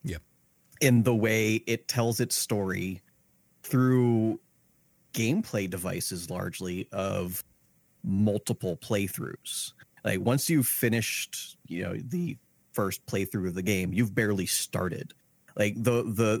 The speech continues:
Speaker 2: the twists it throws at you is that, a-, and this isn't really a spoiler, the, the character you play in your first playthrough, two B,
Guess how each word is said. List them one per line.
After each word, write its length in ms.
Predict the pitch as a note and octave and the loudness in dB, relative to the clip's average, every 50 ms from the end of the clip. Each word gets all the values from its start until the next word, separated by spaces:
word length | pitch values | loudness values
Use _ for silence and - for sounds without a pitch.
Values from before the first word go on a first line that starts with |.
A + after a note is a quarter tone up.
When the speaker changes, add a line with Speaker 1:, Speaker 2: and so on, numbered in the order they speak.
| G2+ | 0
Speaker 2:
the 160 | F#2+ A2+ G#2+ - - | 0 0 0 0 -2
twists 600 | - - - C3 C#3 - - - - - - - | -6 -4 -2 0 0 0 0 0 0 0 0 0
it 120 | - A2+ | -2 -4
throws 380 | - - - G2 A2+ E3 F#3+ A#2+ | -6 -4 -4 -2 0 0 2 0
at 240 | G#2+ G2 F2 - - | 0 -2 -2 -2 -2
you 300 | G#2+ F#2+ F#2 F#2+ G2 - | 0 0 0 0 -2 -2
is 300 | - G2+ G2 F#2 F2+ - | -2 -2 -2 0 0 0
that, 380 | - G2 G2 G2 F#2+ - - - - - - _ _ _ _ _ _ _ - | 2 2 2 2 0 -2 -4 -4 -6 -6 -8 _ _ _ _ _ _ _ -2
a-, 160 | - B2+ B2 B2 | 0 0 2 4
and 100 | A#2 B2 | 2 2
this 120 | A#2 - | 2 2
isn't 180 | A#2 G2 G#2 F2 | 0 0 -2 -2
really 240 | G#2 G2+ F#2+ G2+ G2+ - | -2 0 -2 -2 -2 -2
a 40 | |
spoiler, 560 | F#2+ - - - F2+ F#2 F#2+ F2+ F2+ F#2 F#2 G2 | -2 -2 -2 -2 -2 -2 -2 -2 -2 -4 -4 -4
the, 400 | G2+ G2+ G2 F#2+ F#2+ F#2+ F2+ - C3+ - _ - | -2 0 0 0 0 -2 -4 -6 -10 -12 _ -2
the 100 | A#2+ G#2 | -2 -2
character 640 | - - - B2 C3 D#3+ E3+ E3 - - E3 D3+ C#3+ | 0 0 0 0 0 0 0 -2 -2 -2 0 0 0
you 240 | A#2 G#2+ A2+ A#2+ A#2+ | 2 2 2 2 2
play 380 | - - - B2 F3 D3 G#2 F#2 | 0 -2 -2 0 0 2 0 0
in 220 | F#2+ - G2 G2 | -2 -2 0 0
your 120 | G2 G2+ | 0 0
first 300 | G2 - G#2+ G#2 G2+ - | 0 -2 -2 -2 -4 -4
playthrough, 440 | - G#2 A2+ D3+ - - G#2 F#2 - | -2 -2 -2 0 0 -2 -2 -2 -2
two 200 | - - B2 A#2 | 0 0 0 2
B, 440 | F#2+ G2 B2 D3+ A2+ F2+ F2+ A2 - | 2 2 2 2 2 0 -2 -4 -6